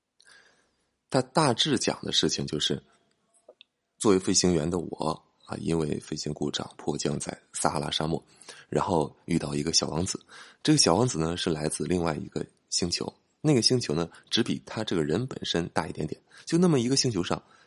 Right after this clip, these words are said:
他小到就只能建一个房子。那个星球上有一天，啊，飘来了一颗种子，啊，玫瑰花的种子，然后就生出了一朵玫瑰。然后他跟玫瑰之间有一些互动，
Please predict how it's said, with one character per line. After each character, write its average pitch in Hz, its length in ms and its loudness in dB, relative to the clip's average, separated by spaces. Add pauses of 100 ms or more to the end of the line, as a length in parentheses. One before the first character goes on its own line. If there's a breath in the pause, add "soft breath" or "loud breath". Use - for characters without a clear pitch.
(280 soft breath)
他 139 100 -4
小 71 260 4
到 92 180 -2
就 - 180 -4
只 - 160 -4
能 80 160 0
建 110 180 4
一 90 40 0
个 - 120 -6
房 98 240 -6
子。 - 120 -10 (880 soft breath)
那 170 100 6
个 139 80 8
星 131 200 6
球 98 120 4
上 82 220 0
有 71 140 -4
一 73 100 -4
天， 87 340 0 (160)
啊， - 200 -12
飘 104 160 -2
来 82 100 2
了 92 100 2
一 - 80 -4
颗 - 160 -2 (320)
种 - 160 0 (100)
子， - 140 -8 (100)
啊， - 100 -4
玫 78 160 2
瑰 113 100 2
花 110 140 0
的 104 80 0
种 - 260 -6
子， - 100 -14 (260 loud breath)
然 - 140 -6
后 85 120 -6
就 78 160 -2
生 98 240 2
出 - 100 -2
了 82 120 0
一 85 120 -2
朵 - 160 -6 (100)
玫 - 100 -4
瑰。 - 140 -10 (460 loud breath)
然 85 160 6
后 107 100 6
他 104 140 2
跟 107 140 2
玫 85 160 4
瑰 123 120 6
之 113 160 2
间 95 160 2
有 - 60 -2
一 - 60 -6
些 - 100 -4
互 76 180 -8
动， 76 160 -2